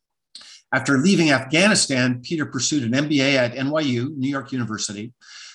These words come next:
then returned to Michigan to work on urban redevelopment and real estate. He was sworn in as a congressman for Michigan's third congressional district in January twenty twenty-one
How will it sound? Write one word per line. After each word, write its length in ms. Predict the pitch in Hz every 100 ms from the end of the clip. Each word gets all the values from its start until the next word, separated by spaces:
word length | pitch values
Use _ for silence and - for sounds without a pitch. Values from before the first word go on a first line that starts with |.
| -
then 160 | 143
returned 380 | 151 - 233 220
to 60 | 151
Michigan 420 | 139 127 135 139
to 80 | 135
work 240 | 156 151
on 220 | 131 127
urban 400 | 147 165 151 127
redevelopment 800 | 135 190 147 135 127 123 123 123 -
and 180 | 113 113
real 200 | 147 120
estate. 400 | - 92 90 - _ _ _ - - - -
He 80 |
was 160 | 185 165
sworn 340 | - 220 220
in 360 | 190 190 160 175 - _
as 180 | 151 139
a 20 |
congressman 640 | 143 165 175 156 - 147 143
for 120 | 143
Michigan's 640 | 131 156 - 139 127 123 -
third 380 | 190 208 185
congressional 500 | - 131 131 127 131
district 500 | 101 104 - 101 101 _ _ - _
in 140 | 139 127
January 500 | 151 156 160 143 139
twenty 320 | - 143 147
twenty-one 580 | - 143 135 104 90